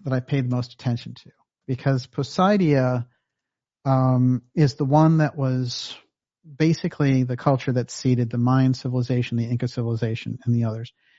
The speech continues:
And it was located right off the East Coast in that area of the hot zone. Uh, so what remains of Poseidia is Cuba, Bimini, and,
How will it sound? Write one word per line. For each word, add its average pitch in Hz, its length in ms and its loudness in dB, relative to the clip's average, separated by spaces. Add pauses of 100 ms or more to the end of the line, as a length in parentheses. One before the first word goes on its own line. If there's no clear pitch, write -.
(120)
And 139 100 8
it 139 40 8
was 139 140 2 (100)
located 139 560 2
right 127 260 2
off 165 240 -2
the 123 120 -8
East 131 200 -4
Coast 117 400 -4 (340)
in 143 140 8
that 127 260 4
area 117 460 2
of 117 120 -4
the 117 80 -6
hot 120 260 0
zone. 127 280 -18 (920)
Uh, 131 220 6
so 139 400 2
what 151 340 0
remains 147 1040 4 (340)
of 120 280 -4
Poseidia 123 800 -8 (160)
is 117 440 -2 (440)
Cuba, 117 560 2 (260)
Bimini, 117 540 0 (640)
and, 117 460 -2